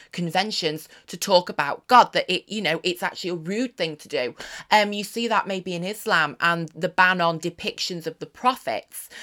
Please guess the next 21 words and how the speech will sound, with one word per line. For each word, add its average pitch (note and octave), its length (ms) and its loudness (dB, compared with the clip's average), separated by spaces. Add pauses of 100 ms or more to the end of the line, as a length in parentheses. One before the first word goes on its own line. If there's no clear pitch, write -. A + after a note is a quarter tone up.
(140)
uh, F3 60 -2
you G3+ 80 2
know, G3 120 4
and F#3+ 120 4
that F#3+ 100 4
idea F#3+ 320 2
that F3 160 -2
if F#3 160 -6
you F#3 100 -8
want F3+ 220 -2
to F3 100 -8
draw F#3 320 -2
Muhammad F3+ 460 -4
or, D3+ 240 0
you E3+ 140 -6
know, E3 240 -2
draw F3 420 -2
God, E3 540 4 (260)
that G3+ 240 6
is, F3+ 420 0 (120)
um, E3+ 460 6